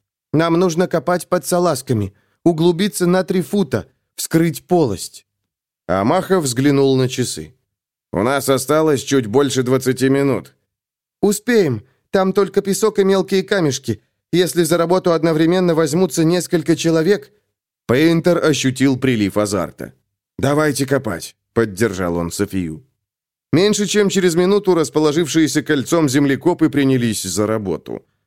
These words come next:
София стояла в стороне, оберегая висящую на перевязи руку. «Ну сейчас-то ты, наконец, соизволишь объясниться?»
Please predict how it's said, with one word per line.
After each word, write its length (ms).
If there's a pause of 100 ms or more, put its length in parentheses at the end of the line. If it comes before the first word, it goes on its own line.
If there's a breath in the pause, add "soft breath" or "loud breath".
София 460
стояла 440
в 60
стороне, 540
оберегая 640
висящую 640
на 100
перевязи 440
руку. 440 (720)
«Ну 160
сейчас-то 640
ты, 120
наконец, 480
соизволишь 640
объясниться?» 800